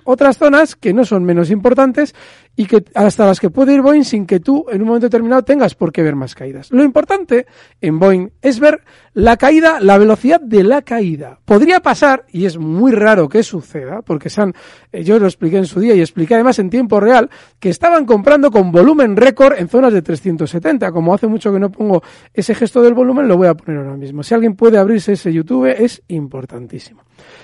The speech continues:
En zonas de trescientos setenta con el segundo accidente de avión, tuvieron que entrar compradores como no lo han hecho en la historia del precio. En la historia de Boeing nunca han entrado tantas compras para atender al aluvión de ventas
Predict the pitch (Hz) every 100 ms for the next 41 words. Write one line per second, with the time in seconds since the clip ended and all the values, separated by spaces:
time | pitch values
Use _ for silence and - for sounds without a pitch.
0 | - 220 277 311 269 240 226 208 233 196
1 | 196 175 175 170 180 160 214 196 165 185
2 | 180 170 180 240 277 - - _ _ -
3 | 254 285 330 277 226 208 196 185 185 185
4 | 208 277 285 - 208 190 190 269 269 247
5 | 262 254 202 170 147 - 240 240 240 _
6 | _ 165 143 - 139 _ _ _ 226 220
7 | 208 294 294 220 185 165 240 226 320 359
8 | 320 330 - 208 185 165 165 151 147 _
9 | - - _ _ - 339 285 233 220 -
10 | 311 311 311 - _ 202 185 175 175 180
11 | 190 262 269 _ - 202 185 180 180 302
12 | 269 214 254 262 277 269 -